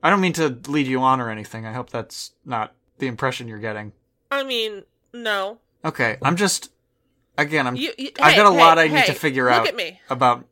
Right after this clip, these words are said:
Speaker 1: me.
Speaker 2: That's, that's, that's valid. And, you know, like, I, I, we, it wasn't gonna be an exclusive thing anyway, and maybe that's what you wanna try first, you know?
Speaker 1: I'll, I'll see how I feel, how Emerald feels, how you feel, how all of it feels.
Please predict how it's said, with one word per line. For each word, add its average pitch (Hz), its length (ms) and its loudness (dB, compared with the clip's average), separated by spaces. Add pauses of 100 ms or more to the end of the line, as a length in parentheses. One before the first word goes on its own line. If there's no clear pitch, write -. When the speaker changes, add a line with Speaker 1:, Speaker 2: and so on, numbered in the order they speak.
Speaker 1:
me. 127 440 -6 (240)
Speaker 2:
That's, 359 360 -2
that's, 554 380 -2
that's 554 240 0
valid. 185 340 -2 (360)
And, 240 280 -2
you 254 120 -2
know, 254 180 0
like, 208 260 -2
I, 214 420 4 (220)
I, 220 500 2 (160)
we, 240 360 -2 (140)
it 214 200 4
wasn't 214 340 -2
gonna 214 220 -2
be 208 180 -8
an 202 120 -6
exclusive 208 600 -10
thing 247 300 -12
anyway, 180 500 -8
and 285 100 -10
maybe 226 220 -10
that's 233 220 -10
what 254 100 -14
you 240 100 -16
wanna 269 200 -8
try 440 280 -8
first, - 580 -14
you 285 60 -18
know? 370 120 -10 (380)
Speaker 1:
I'll, 254 340 -6
I'll 202 140 2
see 202 480 -8 (300)
how 160 200 0
I 151 160 6
feel, 151 500 -2
how 139 220 0
Emerald 139 420 -4
feels, 135 560 -8
how 127 140 -4
you 127 220 -6
feel, 131 480 -4
how 170 240 0
all 185 240 4
of 131 80 -4
it 113 100 -12
feels. - 480 -10